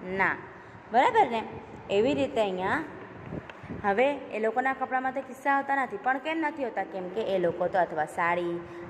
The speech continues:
અથવા ફ્રોક એવું બધું પહેરે છે, એટલા માટે એમના ખિસ્સામાં હોતા નથી. બરાબર? આ વાર્તામાં બન્યું એવું ખરેખર તો બનતું નથી, તો પણ મજા કેમ આવે છે?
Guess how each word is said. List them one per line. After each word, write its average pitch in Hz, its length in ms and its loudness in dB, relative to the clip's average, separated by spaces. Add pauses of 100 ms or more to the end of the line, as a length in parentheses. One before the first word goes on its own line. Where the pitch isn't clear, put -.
અથવા 175 260 2
ફ્રોક 190 420 6 (440)
એવું 190 220 2
બધું 180 280 4
પહેરે 196 280 4
છે, 262 280 2 (320)
એટલા 233 220 2
માટે 226 240 2
એમના 180 340 -2
ખિસ્સામાં 180 640 0 (420)
હોતા 180 340 2 (140)
નથી. 160 320 -6 (840)
બરાબર? 494 280 2 (1300)
આ 247 140 6
વાર્તામાં 285 440 4
બન્યું 233 280 2
એવું 240 260 -2
ખરેખર 220 420 0
તો 247 120 -2
બનતું 220 340 2
નથી, 240 340 0 (720)
તો 220 120 6
પણ 254 200 6
મજા 220 300 4
કેમ 294 240 2
આવે 220 240 2
છે? 214 280 -4